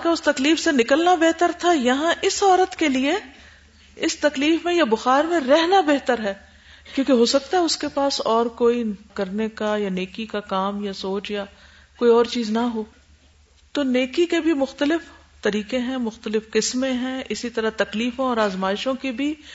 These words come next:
مختلف رنگ ہیں۔ اصل چیز یہ ہے کہ ہم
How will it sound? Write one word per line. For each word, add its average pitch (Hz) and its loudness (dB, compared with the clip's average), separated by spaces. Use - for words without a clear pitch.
مختلف 226 -2
رنگ 233 2
ہیں۔ 262 -2
اصل 349 4
چیز 285 2
یہ 247 2
ہے 240 0
کہ 240 -6
ہم 226 -2